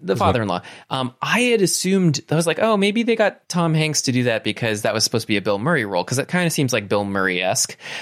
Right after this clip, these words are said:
Speaker 1: But when I was reading the Wikipedia page, um, the thing that Bill Murray was supposed to do was actually the Steve Carell role.
Speaker 2: Oh,
Speaker 1: Um,
Speaker 2: I was just, I was just scrolling to try and find what Bill Murray was supposed to do, 'cause I saw that he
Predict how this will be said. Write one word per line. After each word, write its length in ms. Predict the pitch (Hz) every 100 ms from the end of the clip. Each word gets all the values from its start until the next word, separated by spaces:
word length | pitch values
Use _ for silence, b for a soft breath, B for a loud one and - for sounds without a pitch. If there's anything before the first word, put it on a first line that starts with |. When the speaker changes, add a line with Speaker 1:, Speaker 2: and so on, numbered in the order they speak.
| B
Speaker 1:
But 160 | 139 135
when 100 | 143
I 40 |
was 120 | 139 139
reading 220 | 170 156
the 60 | 143
Wikipedia 320 | 147 208 220
page, 420 | 131 110 107 - _ -
um, 260 | 127 113 110
the 80 |
thing 220 | 117 208 202
that 180 | -
Bill 160 | 160 160
Murray 220 | 143 143
was 120 | 117 110
supposed 680 | - - - - 254 277
to 80 | 170
do 160 | 123 117
was 100 | 110
actually 300 | 127 - 113
the 80 | 107
Steve 260 | - 123
Carell 380 | - 107 151 101
role. 280 | 67 - - B B B
Speaker 2:
Oh, 320 | 143 190 190 113
Speaker 1:
Um, 220 | 87 -
Speaker 2:
I 80 | 135
was 160 | 160 170
just, 300 | 165 - 139
I 60 |
was 140 | 135 131
just 200 | 143 -
scrolling 280 | 147 147 135
to 80 |
try 180 | 127 139
and 100 | 131
find 380 | - 135 131 120
what 180 | 127 120
Bill 160 | 131
Murray 160 | 123 123
was 80 | 117
supposed 200 | 120 113
to 40 |
do, 80 | 120
'cause 100 | -
I 60 | 120
saw 240 | 147 139
that 140 | 123
he 400 | 117 120 113 104